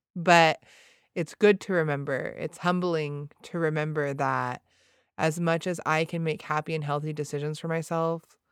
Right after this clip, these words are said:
so can the people I love. And so my resource for the day, I, I don't know if I'm gonna do this on every episode, but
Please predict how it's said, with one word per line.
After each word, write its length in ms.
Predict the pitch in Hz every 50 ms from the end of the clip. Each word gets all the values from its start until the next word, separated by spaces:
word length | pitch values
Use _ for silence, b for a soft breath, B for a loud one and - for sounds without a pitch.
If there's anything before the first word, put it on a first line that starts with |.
| _ _
so 260 | _ - - 180 170 160
can 300 | - - 170 165 160 151
the 80 | 160
people 300 | 143 - 160 147 - 143
I 100 | 131 123
love. 480 | 123 120 110 87 87 - - - - _ _ _ _ _ _ _ _ _ _ _ _ _ _ _ _ _ _ _ _ _ - _
And 320 | - 185 175 170 165 160 -
so 180 | - 190 175
my 220 | 165 160 165 170 175
resource 760 | 170 175 180 185 190 - - 220 208 220 214 - - - - -
for 100 | - 196
the 100 | 185 180
day, 400 | 160 151 143 139 143 147 165 - -
I, 160 | 165 170 175 - B B B B B B B -
I 60 | 180
don't 140 | 180 208 214
know 120 | 208 196 190
if 100 | 175 -
I'm 100 | 180 175
gonna 220 | 175 170 160 151
do 220 | 151 147 156 151
this 180 | 151 156 151 -
on 160 | - 139 143
every 280 | - - 135 139 147 -
episode, 680 | 135 151 - 160 - - 165 160 156 156 160 165 160 - _ _
but 320 | - 165 156 156 147 -